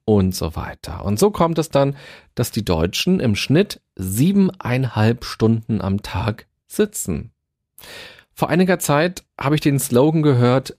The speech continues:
"Sitzen ist das neue Rauchen." Vielleicht hast du diesen Satz ja auch schon gehört. Also zu viel Sitzen ist einfach gesundheitsschädlich. Für unseren Körper ist Bewegung wichtig, aber auch für unsere Psyche.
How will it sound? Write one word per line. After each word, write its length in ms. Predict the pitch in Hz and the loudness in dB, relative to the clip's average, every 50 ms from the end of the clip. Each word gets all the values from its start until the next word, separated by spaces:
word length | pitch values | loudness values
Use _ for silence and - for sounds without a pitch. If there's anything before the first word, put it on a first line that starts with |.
| _ _ | _ _
"Sitzen 600 | 87 87 87 90 113 151 160 - - - 135 123 120 | -6 -4 2 2 2 2 2 -2 -4 0 0 0 0
ist 380 | - - 110 - - - - | 0 0 -4 -4 -2 -2 -2
das 180 | 98 95 - - | -2 -2 -2 0
neue 500 | 98 92 87 82 92 92 95 95 - - _ _ | 0 2 2 4 4 4 2 2 0 -4 _ _
Rauchen." 720 | - 76 82 85 85 90 90 98 113 113 - - 92 87 78 - - - - - _ _ _ | -12 -8 -6 -2 -2 0 2 2 0 0 0 -2 -2 -2 -2 -6 -12 -20 -20 -20 _ _ _
Vielleicht 380 | - - 85 90 95 92 - - | -12 -8 -4 -4 -4 -4 -2 -4
hast 180 | 98 - - | -4 -2 -2
du 60 | 110 | -2
diesen 240 | 98 101 98 107 107 | -2 0 0 0 2
Satz 220 | 98 101 95 - - | 2 2 2 2 2
ja 100 | 104 92 | 4 4
auch 140 | 117 151 | 2 2
schon 180 | - - 170 147 | 0 0 0 2
gehört. 480 | 127 113 101 98 110 131 175 - - - - | 2 4 4 4 4 2 2 -2 -6 -8 -4
Also 340 | 90 101 117 117 120 117 - | 0 0 2 2 2 0 0
zu 200 | - - 214 214 | 0 -2 -2 2
viel 140 | - 214 | 2 0
Sitzen 540 | 165 131 147 151 - - - 160 151 151 - _ | 2 2 0 0 -2 -4 -4 -4 -4 -4 -6 _
ist 320 | - 139 135 - - - | -6 -4 -4 -4 -10 -8
einfach 420 | - 98 113 113 - 143 127 - _ _ | -4 -4 -4 -2 -2 -2 -4 -4 _ _
gesundheitsschädlich. 960 | - 156 185 233 233 - - 101 - - - 73 - - 82 71 - - - - - - - - - - - _ | 0 2 2 2 2 0 -2 -2 -2 -4 -4 -4 -4 -6 -8 -10 -10 -12 -16 -18 -20 -18 -18 -20 -20 -20 -20 _
Für 120 | - 135 135 | -2 0 2
unseren 340 | 127 123 127 143 123 113 107 | 2 2 2 2 2 2 2
Körper 420 | - 160 180 196 - 190 170 165 | 0 0 0 0 0 0 0 0
ist 300 | 123 120 - - - - | -2 -2 -4 -8 -6 -2
Bewegung 600 | - 101 90 95 117 147 190 196 190 165 123 95 | -2 0 2 2 2 2 4 2 2 0 2 2
wichtig, 640 | 110 175 196 - - - 220 214 208 - - - _ _ | 2 0 0 0 0 0 2 2 0 -2 -6 -12 _ _
aber 400 | - - - 202 208 208 190 - | -4 -2 0 2 2 2 2 0
auch 140 | - 180 180 | 0 -2 -2
für 100 | - - | -2 -2
unsere 360 | 151 170 165 156 151 151 135 | 0 0 0 2 0 0 0
Psyche. 520 | 139 - - 240 254 240 - - 104 87 | 0 -2 0 0 0 2 2 0 0 0